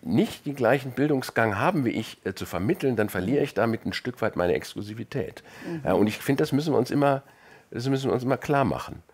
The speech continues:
Speaker 1: Als Psychotherapeut sage ich zum Beispiel immer, ich darf nicht mehr wissen über einen Menschen, mit dem ich arbeite, als dieser Mensch selbst. Deswegen muss dieser Mensch Experte für seine Störung werden. Ich muss eigentlich alles, was ich weiß,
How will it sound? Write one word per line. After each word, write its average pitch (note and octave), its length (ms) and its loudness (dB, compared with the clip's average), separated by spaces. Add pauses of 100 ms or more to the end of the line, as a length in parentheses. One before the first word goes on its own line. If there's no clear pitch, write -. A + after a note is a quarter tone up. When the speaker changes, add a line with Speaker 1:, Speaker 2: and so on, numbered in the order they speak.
(380)
Speaker 1:
Als A2 180 2
Psychotherapeut F#3 640 2
sage C#3+ 220 4
ich D3 60 -10
zum C#3 120 -2
Beispiel C3+ 240 -2
immer, D3+ 260 2
ich A#2 140 -4
darf G2+ 160 2
nicht C3+ 180 -2
mehr D3 220 0
wissen D#3 320 0 (260)
über C3 180 0
einen A#2+ 120 4
Menschen, C3 320 4
mit A#2+ 120 0
dem A#2 140 0
ich - 140 -4
arbeite, G#2+ 340 2
als - 200 -2
dieser G#2 200 0
Mensch F#2+ 220 0
selbst. D3 380 2
Deswegen F#2+ 340 -4
muss C3+ 180 0
dieser C3 220 -2
Mensch G#2 240 2
Experte - 520 -2
für E2+ 280 -2 (320)
seine E2+ 240 0
Störung C#3+ 400 0
werden. D#2 140 0
Ich D#2 100 -6
muss G#2 240 -2
eigentlich F2 320 -2
alles, D3+ 240 2
was A2+ 160 0
ich - 240 -10
weiß, E2+ 520 -2